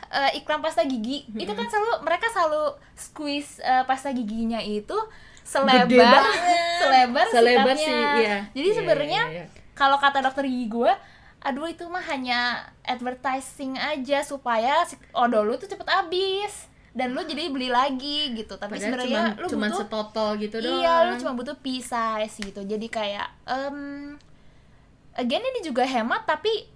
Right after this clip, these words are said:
Speaker 1: akhirnya saving money juga sih buat
Speaker 2: Bener,
Speaker 1: kita
Speaker 2: bener,
Speaker 1: gitu.
Speaker 2: bener,
Speaker 1: Dan
Speaker 2: bener, bener.
Speaker 1: kayak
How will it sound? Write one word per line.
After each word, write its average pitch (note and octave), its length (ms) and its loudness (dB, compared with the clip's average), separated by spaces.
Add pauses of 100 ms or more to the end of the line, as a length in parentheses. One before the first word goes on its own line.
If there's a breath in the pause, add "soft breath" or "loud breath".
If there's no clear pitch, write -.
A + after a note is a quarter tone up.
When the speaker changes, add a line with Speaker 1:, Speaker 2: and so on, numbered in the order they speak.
(120)
Speaker 1:
akhirnya D4 400 -2
saving B3+ 360 -4
money G#3+ 280 -2
juga - 240 -4
sih E4+ 160 -8
buat A#3 120 6
Speaker 2:
Bener, A#3+ 200 2
Speaker 1:
kita D4 240 2
Speaker 2:
bener, A3+ 240 2
Speaker 1:
gitu. G#3 80 -2
Speaker 2:
bener, G3+ 240 -2
Speaker 1:
Dan G3+ 160 2
Speaker 2:
bener, F3+ 160 -4
bener. F3 360 -10
Speaker 1:
kayak A#3+ 360 0